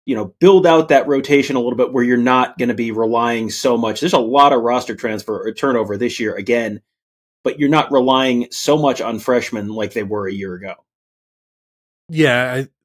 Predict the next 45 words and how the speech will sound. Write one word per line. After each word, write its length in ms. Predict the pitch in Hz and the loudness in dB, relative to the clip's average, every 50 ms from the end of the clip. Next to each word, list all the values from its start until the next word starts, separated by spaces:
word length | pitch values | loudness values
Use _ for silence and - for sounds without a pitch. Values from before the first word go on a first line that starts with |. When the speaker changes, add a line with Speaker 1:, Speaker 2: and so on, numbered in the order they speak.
| _ _ - - - _ _ _ _ - | _ _ -20 -20 -20 _ _ _ _ -2
Speaker 2:
going 560 | 175 156 143 139 131 123 120 110 107 107 120 - | 2 2 4 4 2 0 -2 -4 -8 -10 -12 -8
one 220 | 139 139 135 127 | -6 -4 -4 -2
by 100 | 120 113 | 0 -2
one 180 | 113 123 147 151 | 0 0 0 -2
with 140 | 139 - - | -2 -4 -6
these, 400 | 113 110 107 98 - - - _ _ _ - | -6 -6 -6 -6 -10 -14 -16 _ _ _ -8
Jamison 420 | - 156 165 170 151 - 139 123 | -4 -4 -2 -2 -4 -6 -6 -6
Battle 480 | 107 123 127 131 127 123 117 117 107 _ _ - - | -2 0 0 0 0 -2 -4 -6 -10 _ _ -4 -2
basically 320 | 190 208 202 - 175 151 | 0 0 0 0 -4 -4
takes 260 | 139 - 156 139 - | -2 -2 -4 -4 -4
the 60 | 139 | -8
place 420 | 117 - - 143 139 135 - - - | -10 -8 -4 -2 -2 -2 -4 -6 -10
of 260 | - 156 127 123 110 | -10 -8 -8 -8 -8
Justice 480 | 107 107 135 120 - - 139 - - - | -6 -6 -6 -6 -6 -8 -8 -8 -6 -6
Sueing. 400 | 147 139 120 113 117 120 117 - _ _ _ _ _ _ _ _ _ _ _ _ - | -4 -4 -4 -4 -6 -6 -10 -14 _ _ _ _ _ _ _ _ _ _ _ _ -8
And 120 | 135 131 | -6 -4
like 140 | 127 135 131 | -2 -2 -2
Justice 340 | - 156 127 - 131 - - | -4 -4 -6 -6 -6 -6 -4
Sueing, 200 | 135 135 135 127 | -4 -4 -2 -2
he's 160 | 131 120 113 | -4 -4 -4
a 40 | 120 | -4
lefty 340 | 120 123 123 120 - 143 - | -4 -2 -4 -4 -6 -8 -10
forward 500 | - - 147 135 127 120 123 131 127 120 | -10 -8 -8 -6 -6 -4 -4 -4 -6 -6
who 160 | 101 127 117 | -8 -10 -12
can 380 | - - 120 113 117 117 113 _ _ _ _ _ - | -10 -10 -10 -10 -10 -12 -14 _ _ _ _ _ -6
bring 140 | 135 131 | -6 -4
the 60 | 131 120 | -4 -4
ball 240 | 113 117 113 117 | -4 -4 -2 -2
up. 220 | 117 117 117 - - | -2 -4 -4 -6 -8
He 60 | 120 | -14
can 100 | 113 107 | -14 -14
play 200 | _ - 127 123 | _ -10 -10 -10
the 60 | 117 | -10
perimeter. 340 | - - 131 123 117 117 123 | -10 -10 -10 -10 -8 -6 -8
He 60 | 117 | -8
can 160 | - 120 117 | -10 -10 -14
defend. 480 | 113 110 _ - 131 117 117 117 117 113 _ _ _ _ _ _ _ _ _ _ | -14 -14 _ -10 -8 -6 -6 -8 -10 -12 _ _ _ _ _ _ _ _ _ _
But 100 | - 139 | -2 0
he's 160 | 143 143 123 143 | 2 2 2 0
a 60 | 147 | 0
more 260 | 151 165 175 170 143 | 0 0 2 2 2
athletic, 640 | 131 127 - _ - 127 127 135 139 131 - - 127 | 0 0 -4 _ -6 -6 -4 -2 -2 -4 -6 -8 -10
a 100 | 127 120 | -12 -10
better 280 | 110 131 131 123 120 | -6 -6 -4 -4 -4
shooter 640 | 104 - - - 151 139 139 139 143 143 143 127 120 | -6 -6 -6 -4 -4 -4 -2 -2 -2 -4 -4 -6 -10